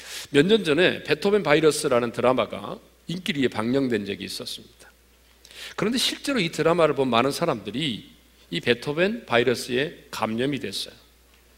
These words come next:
그 베토벤 음악을 잘 모르던 많은 사람들이 클래식 음악의 선율에 감동을 하기 시작을 했습니다. 그래서 클래식 음반 매출이 갑자기 증가를 하게 되고요.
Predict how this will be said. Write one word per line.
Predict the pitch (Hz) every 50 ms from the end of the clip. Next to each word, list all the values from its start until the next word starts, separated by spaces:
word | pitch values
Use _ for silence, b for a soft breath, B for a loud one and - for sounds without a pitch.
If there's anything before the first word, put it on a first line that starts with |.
| _ _ _ _ B B B B B B B B B
그 | - 220
베토벤 | - 170 170 - 214 233 247 214
음악을 | 190 190 202 202 196 190
잘 | - 156 165
모르던 | 151 131 131 135 156 165 170 147
많은 | 123 117 123 123
사람들이 | 120 - 160 151 131 117 104 104 101 120 147 190 214 240 - - - - _ _ b b b b b b b b
클래식 | - - 233 240 247 233 - - 208 - - -
음악의 | 160 147 165 175 185 180 180 180 180
선율에 | 170 - - 143 147 147 151 160 165 170 170 165 - - _ _ _ _ _ _ _ _ _ _ _ _ -
감동을 | - - 113 110 110 120 175 214 226 175
하기 | 143 139 143 131
시작을 | - - - 117 113 -
했습니다. | 110 - - - _ _ _ _ _ _ _ _ _ _ _ _ _ _ _ _ -
그래서 | 131 117 104 - 117
클래식 | - - 156 170 143 - 143 120
음반 | 117 117 123 113 110
매출이 | 120 117 117 - 131 131 156 196 240 - - - - _ _ _ -
갑자기 | - - 117 123 - - 185 180 180 185
증가를 | - - 135 123 123 127 117 117 113 110
하게 | 147 151 127 101
되고요. | 104 - 107 120 170 226 262